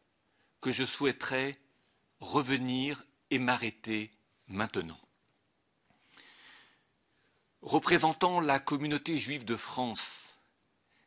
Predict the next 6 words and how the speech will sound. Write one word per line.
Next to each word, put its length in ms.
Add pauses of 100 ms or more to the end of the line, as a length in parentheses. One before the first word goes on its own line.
(220)
inspiré 640
de 180
sources 460
bibliques 580
et 60
rabbiniques 840